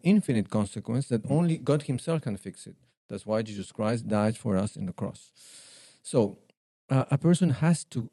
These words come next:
go to confession because our Lord Jesus Christ instituted this in this way. And he gave the power to forgive sins to his ministers, to his, uh, apostles, to the, to the bishops, and the bishops to the priests.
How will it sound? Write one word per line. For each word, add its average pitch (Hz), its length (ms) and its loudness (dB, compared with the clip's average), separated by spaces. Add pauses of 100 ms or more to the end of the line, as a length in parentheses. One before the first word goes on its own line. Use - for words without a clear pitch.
go 123 200 4
to - 160 -10
confession 110 640 -2 (100)
because 107 320 -6
our 104 80 -2
Lord 113 180 0
Jesus 101 320 -6
Christ 110 400 -2 (380)
instituted 120 560 -2
this 107 320 -6 (320)
in 104 140 -2
this 107 280 -4
way. 80 220 -4 (600)
And 110 180 -4
he 117 140 -6
gave 151 540 2
the 107 140 -2
power 147 460 2
to 127 160 -6
forgive 123 640 2 (220)
sins 131 520 -2 (280)
to 120 300 4 (360)
his 120 360 0
ministers, - 720 0 (520)
to 120 240 0 (120)
his, - 440 -4
uh, 101 180 -2
apostles, 151 720 0 (460)
to 110 120 -4
the, 107 160 -4
to 104 160 -8
the 90 100 -2
bishops, 156 460 2
and 104 140 0
the 98 80 0
bishops 107 320 -8
to 104 60 -8
the 87 120 -6
priests. - 480 -2